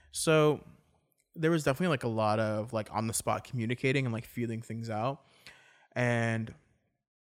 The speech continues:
she said that she was, like,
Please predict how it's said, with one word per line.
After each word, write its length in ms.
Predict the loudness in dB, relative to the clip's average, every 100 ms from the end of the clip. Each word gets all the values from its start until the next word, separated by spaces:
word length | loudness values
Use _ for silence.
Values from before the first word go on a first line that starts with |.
| _ -20 -20 _ _
she 260 | -8 -6 -4
said 800 | -4 -4 -2 -2 0 0 -2 -8 _ -2
that 220 | -2 -2
she 480 | -4 0 0 0 -4 -10 _ _ _ _ _ -2
was, 260 | 0 0
like, 300 | 0 -2 -6